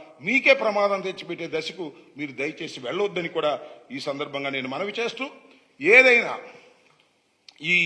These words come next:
మా కార్యాలయాలకు సంబంధించినవన్నీ కూడా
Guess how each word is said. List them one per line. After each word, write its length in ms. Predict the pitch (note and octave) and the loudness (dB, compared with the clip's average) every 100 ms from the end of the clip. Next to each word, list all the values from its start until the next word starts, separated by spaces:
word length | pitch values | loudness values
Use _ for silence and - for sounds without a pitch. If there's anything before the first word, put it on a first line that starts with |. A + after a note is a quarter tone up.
| D3+ - - _ _ _ _ _ _ _ _ _ | 0 -10 -20 _ _ _ _ _ _ _ _ _
మా 160 | D#3 E3 D#3 D3+ C#3+ C3+ A#2+ - - - | -2 0 2 0 -2 -6 -10 -18 -10 0
కార్యాలయాలకు 680 | F3 F#3 E3+ D#3+ D3+ D3+ - | 2 4 2 4 4 2 -4
సంబంధించినవన్నీ 720 | C#3 C#3+ C#3 C#3 C3+ C3+ G3 G#3 | -4 -4 -6 -6 -6 -6 -8 -8
కూడా 120 | F3 | -6